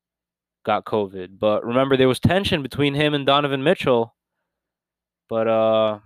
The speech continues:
you know, I'm sure, you know, they're men. They got over it. Uh, Gobert played twenty-one minutes, just had five points. Maybe he's still, uh, recovering or something. But, um, you know, this Jazz team,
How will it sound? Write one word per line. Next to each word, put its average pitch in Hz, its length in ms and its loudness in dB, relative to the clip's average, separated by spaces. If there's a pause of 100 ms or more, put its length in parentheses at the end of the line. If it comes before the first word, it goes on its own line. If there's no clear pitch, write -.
you 107 120 -14
know, 107 160 -6
I'm 117 80 -8
sure, 143 480 2
you 143 80 -6
know, 143 100 2
they're 147 160 6
men. 127 380 0 (880)
They 131 120 2
got 131 220 4
over 117 320 -2
it. - 120 -8 (1400)
Uh, 117 420 -4
Gobert 147 580 0 (160)
played 220 180 0
twenty-one 226 380 2
minutes, 226 240 2
just 202 140 -2
had 175 180 0
five 170 260 4
points. 175 520 -2
Maybe 143 220 -6
he's 139 100 -10
still, 139 360 -2
uh, 120 340 -2 (180)
recovering 127 600 -6
or 123 60 -10
something. 123 460 -12 (680)
But, 131 160 6
um, 127 500 2 (100)
you 139 100 -6
know, 147 100 0
this 147 140 -6
Jazz 175 400 0
team, 151 440 -8